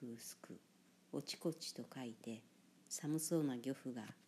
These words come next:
傘を傾けて土手の上を通る。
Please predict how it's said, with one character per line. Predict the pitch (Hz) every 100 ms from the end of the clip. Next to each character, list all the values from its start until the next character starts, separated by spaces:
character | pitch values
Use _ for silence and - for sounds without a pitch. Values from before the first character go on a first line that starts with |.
| - - - - - -
傘 | - 160 151 127
を |
傾 | 117 120 - 131 135
け | 127
て | 120
土 | 123 113
手 | -
の | 139 127
上 | 127 123
を | 113 -
通 | - 98
る。 | -